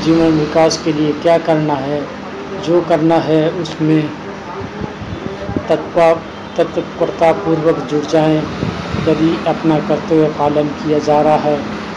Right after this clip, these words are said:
तो असफलता से में दुखी या सफलता में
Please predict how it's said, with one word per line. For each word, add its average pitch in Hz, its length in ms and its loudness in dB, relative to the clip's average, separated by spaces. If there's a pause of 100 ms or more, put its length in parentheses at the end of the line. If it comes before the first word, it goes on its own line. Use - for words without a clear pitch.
तो 170 180 2 (100)
असफलता 156 580 -2
से - 140 -4
में 147 240 -2
दुखी 143 460 -6
या 139 160 0 (880)
सफलता 156 460 -2
में 151 260 0